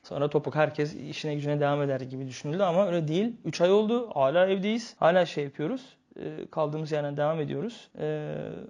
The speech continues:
o yüzden hani bir iki ay daha devam etse ben size söyleyeyim. Küreğinizi satıp, bisikletinizi satıp gidip araba alabilirsiniz. Yani o kıvama geldi olay. Bu evlere kapanmayla birlikte hani insanların, e, aldığı, e, şeyler, e,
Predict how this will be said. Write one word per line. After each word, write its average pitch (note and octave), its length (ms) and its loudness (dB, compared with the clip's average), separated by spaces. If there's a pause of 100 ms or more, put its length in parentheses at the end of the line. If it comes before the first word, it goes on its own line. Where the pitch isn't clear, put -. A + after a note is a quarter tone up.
(120)
o E3 140 2
yüzden G3 480 4
hani F3 180 4
bir A3+ 60 2
iki A3 220 6
ay A3+ 100 8
daha A3 160 8
devam A#3 220 6
etse A3+ 220 -4
ben G3+ 140 2
size G3+ 160 -6
söyleyeyim. G#3 560 -4
Küreğinizi F#3+ 360 -2
satıp, G3 380 -8
bisikletinizi F3 580 -8
satıp F#3+ 280 -4
gidip F3 200 -6
araba D#3 260 4
alabilirsiniz. C#3+ 500 0
Yani C#3+ 140 -2
o D#3 120 -2
kıvama D3 280 0
geldi C#3 280 4
olay. B2 280 -2
Bu A3 180 8
evlere G#3 240 6
kapanmayla G#3+ 580 4
birlikte F3 320 -4
hani A3 360 -4
insanların, F#3+ 600 -4 (140)
e, D#3 200 -6
aldığı, D#3+ 680 0 (180)
e, C#3+ 360 -4
şeyler, D3 520 -2 (280)
e, C3+ 240 -8